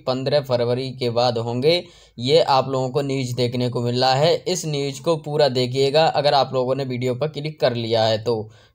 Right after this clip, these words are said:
ठीक है। तो आप लोग पहले वीडियो को पूरा देखिएगा और चीज़ों को समझिएगा, उसके बाद अपना कमेंट सेक्शन में अपना कमेंट करिएगा, ठीक है।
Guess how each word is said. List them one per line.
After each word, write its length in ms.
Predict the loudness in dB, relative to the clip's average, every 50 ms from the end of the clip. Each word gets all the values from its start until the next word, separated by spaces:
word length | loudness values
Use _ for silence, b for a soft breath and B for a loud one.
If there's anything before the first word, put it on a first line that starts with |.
| _
ठीक 160 | -4 0 4
है। 140 | 4 4 4 2 B B B B B 2
तो 220 | 4 6 6 6 6 6 6
आप 220 | 4 4 4 4
लोग 240 | 4 2 2 4 4
पहले 200 | 2 4 4 2
वीडियो 280 | 0 -2 -2 2 2 2
को 120 | 2 2 -2
पूरा 260 | -2 0 2 4 4
देखिएगा 480 | 4 2 0 0 0 0 0 0 0 0
और 140 | -2 -2 -4
चीज़ों 340 | -4 -4 -4 2 2 2 4
को 140 | 4 2 0
समझिएगा, 600 | 0 0 0 0 2 4 6 6 6 6 6 6
उसके 300 | 4 4 2 0 0 2 4
बाद 280 | 4 4 4 2 0 0
अपना 260 | -2 0 0 -2 0
कमेंट 300 | 0 0 -2 -2 -4 -2
सेक्शन 340 | -2 -2 -2 -2 -4 -4 -2
में 80 | -2 -2
अपना 220 | -2 -2 -4 -4
कमेंट 380 | -2 -2 -2 -2 -2 -4 -6 -6
करिएगा, 500 | 0 0 2 2 2 0 0 0 0 -2
ठीक 220 | 0 -2 -2 2
है। 180 | 2 0 0 B